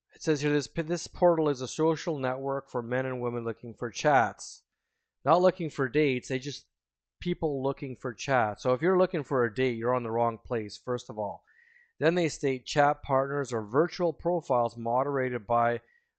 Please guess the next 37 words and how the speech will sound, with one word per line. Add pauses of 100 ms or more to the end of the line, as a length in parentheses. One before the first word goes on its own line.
real
people.
Real
meetings
with
them
are
not
possible.
So
what
the
hell
does
this
even
mean? (840)
Well, (320)
basically, (400)
since
they
consider
it
a
chat
site,
any (120)
people
you
see
on
the
website,
they
consider,
consider
it,